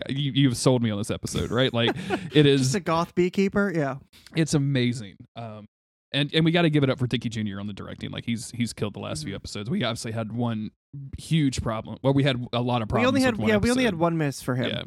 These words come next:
Speaker 2: It was the Kill Bill episode, because his other one before that was also a Tarantino thing, but we, we still enjoyed it. It was
Speaker 1: Yeah.
Speaker 2: fast-paced. It was
Speaker 1: Mm-hmm.
Speaker 2: fun.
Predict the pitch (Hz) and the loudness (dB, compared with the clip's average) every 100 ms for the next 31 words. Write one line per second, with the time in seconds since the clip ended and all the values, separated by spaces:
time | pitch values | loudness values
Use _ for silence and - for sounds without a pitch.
0 | - 139 139 143 - 196 185 180 170 165 | -2 -2 0 0 4 4 4 2 0 0
1 | 180 170 160 175 196 190 214 262 214 165 | 2 2 2 2 2 2 0 2 2 0
2 | 196 180 143 143 151 143 123 - 127 127 | 0 0 2 0 0 0 -4 -2 -2 0
3 | 127 120 - 127 117 127 - 135 - 165 | -2 -2 -4 -2 -2 -2 -2 -4 2 2
4 | 143 131 131 131 135 131 110 127 123 - | 2 2 2 2 0 0 0 0 2 2
5 | 180 165 - 101 - 147 147 147 | 2 0 -6 -6 2 2 2 -4